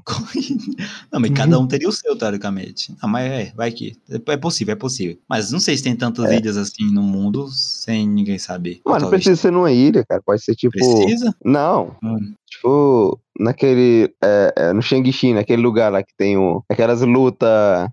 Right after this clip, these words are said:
Speaker 2: luta clandestina. Pode ser, tipo, num local daquele, todo, um hotel, só que, na verdade, dentro é um mega ringue com várias rings.
Speaker 1: Mas aí diz isso
Speaker 2: Pode
Speaker 1: debaixo
Speaker 2: ser
Speaker 1: da
Speaker 2: assim
Speaker 1: terra?
Speaker 2: também.
Speaker 1: Não, seria muito inviável. Melhor fazer na ilha mesmo. Como é que tu vai construir aquilo lá? Vai dizer o quê pra, pras pessoas que tão vendo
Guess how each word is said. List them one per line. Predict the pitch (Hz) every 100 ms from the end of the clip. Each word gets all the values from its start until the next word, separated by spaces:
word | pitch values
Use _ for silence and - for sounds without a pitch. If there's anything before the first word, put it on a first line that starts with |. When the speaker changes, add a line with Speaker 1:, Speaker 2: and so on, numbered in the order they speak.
| -
Speaker 2:
luta | 113 117
clandestina. | 127 127 120 - 113 95
Pode | 101
ser, | 117
tipo, | - - 143
num | 156
local | 151 147 123
daquele, | 113 - 113 226 208 -
todo, | 90 90 87 - _ -
um | 120
hotel, | 113 - 131 175
só | 170 120
que, | 120
na | 117
verdade, | 117 110
dentro | 113 117 123
é |
um | 117 107
mega | 120 120 120
ringue | 143 165 202 143
com | - 113 107
várias | 107 107 98 92 -
rings. | 156 151 196 247 - - -
Speaker 1:
Mas | 110 110
aí | 110
diz | 101 107 110
isso | 117 -
Speaker 2:
Pode | -
Speaker 1:
debaixo | 104 110 139
Speaker 2:
ser |
Speaker 1:
da |
Speaker 2:
assim | 131
Speaker 1:
terra? | 120 151 113
Speaker 2:
também. | 123
Speaker 1:
Não, | 107
seria | - - -
muito | 156 170
inviável. | 127 101 101 87 85 85
Melhor | 92 101
fazer | 123 123 147
na | 165 180
ilha | 131 127
mesmo. | 107 95 110 -
Como | 143 170
é |
que | 175
tu | 143
vai | 165
construir | 165 165 - 165 170
aquilo | 135 139
lá? | 135 135 131 -
Vai | 127
dizer | 127 143
o |
quê | 147
pra, | 135 131 131
pras | 120 117
pessoas | 123 123 120
que |
tão | 123
vendo | 117 117